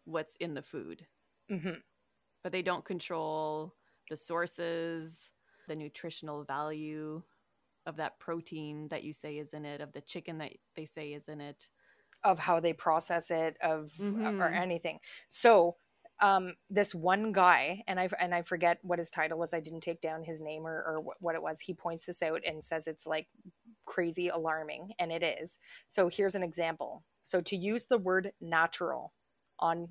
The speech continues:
Speaker 2: on, on your animal food, okay? This, this is a direct quote from the movie and a direct quote from the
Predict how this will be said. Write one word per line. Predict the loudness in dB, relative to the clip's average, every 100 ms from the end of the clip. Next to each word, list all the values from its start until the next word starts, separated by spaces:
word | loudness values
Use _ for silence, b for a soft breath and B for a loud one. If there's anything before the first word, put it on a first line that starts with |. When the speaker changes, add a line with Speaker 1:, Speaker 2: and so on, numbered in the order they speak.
| -6
Speaker 2:
on, | -4 -4 -4 -4
on | -4 -4
your | -4 -2
animal | -4 -4 -6 -8
food, | -12 -10 -12 _ -16
okay? | -4 -2 -2 -4 _ _ b b b b b _
This, | 6 6 6 -2 -6
this | 0 0 2
is | 0 0 0 0
a | 2
direct | 2 6 6 6 0
quote | -2 2 2 0 _
from | -2 0 0
the | 0
movie | 0 2 0
and | -2
a | -2
direct | 2 2 2 -4
quote | -6 -2 -2 -4 -10 _ _
from | -4 0 0 -2 -12 -18 _ _
the | -8 -6 -4 -6